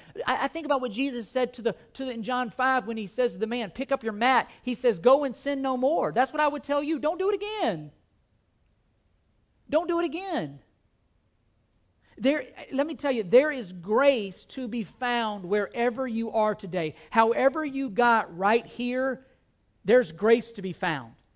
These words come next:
I'm not cheapening grace. I'm not go-, saying go sin and just claim grace. That would be a tragedy. Romans six says, "By no means." What I am telling you is however you've got here and wherever you find yourself, there's grace.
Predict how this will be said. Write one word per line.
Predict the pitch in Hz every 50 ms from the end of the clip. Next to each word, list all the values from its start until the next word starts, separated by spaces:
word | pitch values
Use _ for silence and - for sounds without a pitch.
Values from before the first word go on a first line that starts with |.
| _ _ _ _ _ _ _
I'm | - 214 269
not | 269 233 185 -
cheapening | - - - 240 254 - 262 269 285 277 262
grace. | 240 254 269 277 294 285 254 - - - _ _ - -
I'm | - 240 269
not | 269 240 220 202
go-, | 202 226 233 240
saying | 220 - - 240 240 240 226 214 202
go | 185 220 220 208
sin | - - - - - 247 247 247 254 254 254
and | 226 202 196
just | 165 208 220 180 -
claim | - - 240 240 240 240 214 196
grace. | 170 196 226 247 277 254 - -
That | - 226 233 233
would | 226 196
be | 196 202
a | 175 160
tragedy. | - - - - 233 233 233 226 190 165 151 160 147
Romans | 143 170 208 220 214 208 190 -
six | - - 247 220 - -
says, | - 196 190 180 180 - - - - _ _ -
"By | - 190 185
no | 190 208 233 240
means." | 233 226 208 180 151 135 131 - _ _ _ _ -
What | 202 226
I | 233 226
am | 240 254 262 240
telling | - 226 220 214 208
you | 202 202 208
is | 190 180 -
however | 165 175 190 196 214 240 233 262
you've | 233 240 233 180 170
got | 220 220 233 214
here | 196 220 240 247 247 233
and | 185 175
wherever | 175 185 214 226
you | 233 220 214
find | - - 220 220 226 226
yourself, | 226 208 - 220 220 190 156
there's | 175 156 135
grace. | 139 165 170 156 139 127 - - - - _